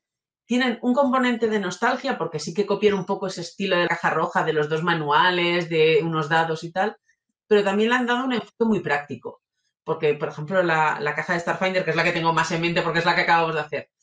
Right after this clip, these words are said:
pues tiene un mapa de estos desplegables que puedes escribir en él.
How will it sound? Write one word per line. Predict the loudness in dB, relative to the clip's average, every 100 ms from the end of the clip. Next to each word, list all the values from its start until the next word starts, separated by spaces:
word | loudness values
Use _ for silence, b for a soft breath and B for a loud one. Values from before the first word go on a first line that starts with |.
| _ -18
pues | -16 -18 _ _ _ _
tiene | 0 2 0
un | 0 2
mapa | 2 2 0
de |
estos | -2 -2 -4
desplegables | -4 -4 0 0 0 -2 -4
que | -4
puedes | 0 0 0
escribir | -6 -6 -4 -4
en | -4
él. | -6 -8